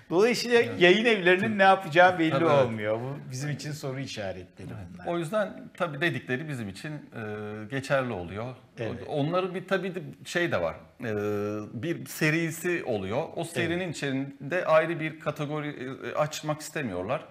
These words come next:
Speaker 1: Hı hı.
Speaker 2: Aynı serinin devamı
Speaker 1: Doğru,
Speaker 2: niteliğinde
Speaker 1: doğru.
Speaker 2: oluyor.
Speaker 1: E, burada, e, Kamil Yazgıç, e, Ahmet Mithat'ın oğlu,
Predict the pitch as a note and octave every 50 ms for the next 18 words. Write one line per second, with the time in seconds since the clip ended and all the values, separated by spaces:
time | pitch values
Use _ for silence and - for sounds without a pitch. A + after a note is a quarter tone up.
0 | - - C3 A2+ A2 G#2+ A2 A#2+ - - D3+ D3 C3+ - - - G2+ F#2+ G#2 C3
1 | D#3 C#3+ C#3+ C3+ C3 B2+ B2+ B2+ B2 B2 A#2+ B2+ B2+ A#2+ A2+ G#2 F#2 F2+ F2 F2+
2 | F2 F2+ F2+ F2+ - G#2+ A2+ A2 G#2 F#2+ F#2 F2+ F#2+ B2 D#3 - - - - -
3 | - - - A2 G#2 B2 - - C#3 C3 D#3 D3 C#3 E3 D#3+ D#3+ D#3+ D#3 - C#3+
4 | C3 C3+ C3 B2+ C3+ C3 - - D3 C3+ C3+ C#3 C#3 C#3 C#3 C3 C3+ C3+ A#2+ A#2+
5 | C3+ D3 D3 - - - - - - - _ _ _ _ _ _ _ - - A2
6 | A2 - - A#2+ A#2 A#2+ A#2 - A#2+ A2+ - B2+ A2 - - C#3 B2+ A#2 A2+ A2
7 | G#2+ G2+ G#2 A#2+ C#3+